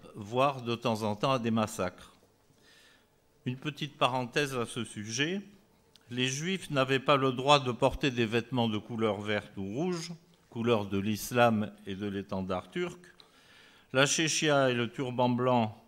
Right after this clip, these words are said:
et le burnou-, le burnous blanc leur étaient interdits. Ils n'avaient droit qu'à des vêtements sombres, aux manches démesurées, et devaient être chaussés de savates beaucoup plus courtes que le pied,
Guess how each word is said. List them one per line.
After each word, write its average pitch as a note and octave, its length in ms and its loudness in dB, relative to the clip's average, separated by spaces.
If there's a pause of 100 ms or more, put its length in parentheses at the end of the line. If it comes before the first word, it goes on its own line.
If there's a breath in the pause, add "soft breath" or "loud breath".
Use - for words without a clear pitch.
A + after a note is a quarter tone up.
et A#2+ 80 -6
le A2 100 -4
burnou-, B2+ 600 -2
le G#2 160 -2
burnous B2 500 -4
blanc A#2+ 300 0 (100)
leur G#2+ 220 -4
étaient G#2 320 -6
interdits. B2 600 -2 (960 loud breath)
Ils C3 120 -6
n'avaient C#3+ 320 2
droit C3 300 2
qu'à C3 160 0
des A#2 160 0
vêtements A2+ 460 0
sombres, E3 640 -4
aux B2 140 -4
manches B2 380 0
démesurées, C3 840 -4 (180)
et A#2+ 80 -4
devaient C#3 380 -2
être E3+ 340 -6
chaussés C#3 560 -4
de G2+ 160 -6
savates C3+ 640 -2 (400 loud breath)
beaucoup C#3+ 240 -4
plus D3+ 220 -6
courtes E3+ 420 -6
que C#3 80 -6
le B2 180 0
pied, D3 400 -8